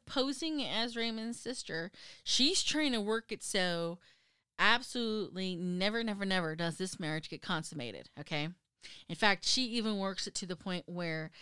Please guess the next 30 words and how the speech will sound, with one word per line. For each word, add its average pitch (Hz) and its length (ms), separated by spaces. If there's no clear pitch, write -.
she 220 800
somehow 294 480
convinces 190 760
this 180 160
poor 240 260
woman, 214 320
Myrtle, 170 480
that 180 100
she's 254 300
gotta 240 180
sleep 214 320
with 190 140
her 120 320
in 190 140
the 185 100
same 165 300
bed 147 280
so 208 200
that 160 400
Raymond 220 440
can't 190 300
come 180 400
and 160 140
bump 165 240
uglies 165 500
with 175 120
his 170 240
new 190 500
quote-unquote 151 440
wife. 170 420